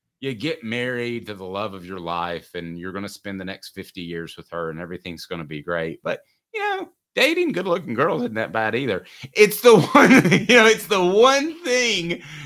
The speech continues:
that I can't cope with, is that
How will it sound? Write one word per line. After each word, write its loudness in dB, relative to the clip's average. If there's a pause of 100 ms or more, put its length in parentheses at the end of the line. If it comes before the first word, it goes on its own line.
(120)
that 2
I 4
can't -4 (960)
cope 0
with, -6 (540)
is -2
that -2